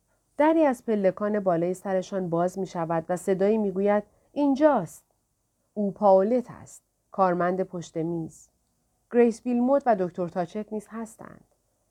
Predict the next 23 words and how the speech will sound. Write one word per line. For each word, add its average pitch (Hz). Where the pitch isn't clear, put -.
برایان 180
گیلمور 185
هم 208
هست، 185
همان 220
که 220
دفتر 190
پست 180
را 185
اداره 170
می‌کند، 165
و 190
خانم 190
تریمور 175
پیر 202
از 185
کتابخانه. 160
برت 240
پیترسن، 220
مدیر 202
هتل. 190
مت 170
هایلند 180